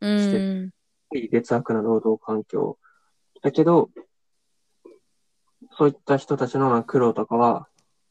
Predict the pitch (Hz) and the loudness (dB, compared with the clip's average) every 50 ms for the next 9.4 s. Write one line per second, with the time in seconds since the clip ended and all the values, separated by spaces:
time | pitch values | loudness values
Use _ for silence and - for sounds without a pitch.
0 | _ _ _ _ _ _ _ _ _ _ _ _ _ _ _ _ _ _ _ _ | _ _ _ _ _ _ _ _ _ _ _ _ _ _ _ _ _ _ _ _
1 | _ _ - - 143 135 135 131 131 131 - 131 - 139 143 151 143 151 135 120 | _ _ -2 0 2 4 4 2 2 0 -2 -2 0 2 2 4 6 6 6 4
2 | 117 - - 135 131 127 131 131 131 127 - - 131 120 127 123 123 123 120 - | 4 2 2 4 4 6 4 4 2 2 0 -2 0 2 2 2 0 0 -2 -4
3 | _ _ _ _ _ _ _ _ _ _ _ _ _ _ _ _ _ _ _ _ | _ _ _ _ _ _ _ _ _ _ _ _ _ _ _ _ _ _ _ _
4 | - 135 - 123 113 - - - 131 127 117 120 123 131 143 156 156 156 - 170 | -2 -2 0 -2 -4 -4 -2 0 0 2 2 4 4 6 6 6 6 4 2 2
5 | 139 117 117 - - - - 107 110 - - 127 - - - 110 - - - - | 0 0 0 -4 -6 -8 -8 -8 -8 -10 -14 -16 -14 -8 -8 -8 -8 -6 -8 -8
6 | 104 - 151 - - - - - 196 190 180 180 175 170 165 170 170 170 175 180 | -6 -6 -6 -8 -10 -12 -12 -10 -10 -10 -8 -8 -10 -10 -10 -10 -10 -10 -10 -12
7 | 180 180 180 - _ _ - - _ - _ _ _ - - - 120 117 120 - | -12 -14 -16 -20 _ _ -20 -20 _ -20 _ _ _ -8 -4 -4 -2 -2 -4 -6
8 | - - - 135 131 - - - 139 131 143 135 131 - - 160 151 143 - 139 | -8 -6 -6 -6 -6 -8 -8 -8 -6 -4 -4 -4 -4 -4 -2 -2 -2 -2 -2 -4
9 | 135 139 143 156 156 - - - | -2 0 2 2 2 0 -2 -6